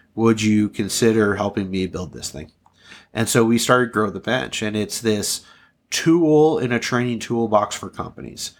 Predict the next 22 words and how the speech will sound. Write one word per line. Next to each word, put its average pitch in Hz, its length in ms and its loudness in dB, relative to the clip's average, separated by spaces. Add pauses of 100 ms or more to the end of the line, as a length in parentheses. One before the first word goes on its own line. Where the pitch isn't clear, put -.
(240)
It - 100 -16
doesn't 117 220 0
replace 135 420 2
your 139 100 2
training, 135 540 0 (300)
but 110 140 2
it 101 160 0
makes 117 300 2
the, 107 360 2 (240)
it 113 160 -4
makes 135 240 2
it 123 120 0
so 117 120 0
that 110 140 0
you 104 100 -2
don't 117 220 -2
have 117 240 -4
to 110 80 -6
spend 120 480 0 (500)
hundreds 123 480 2
of 107 120 2
dollars 107 680 4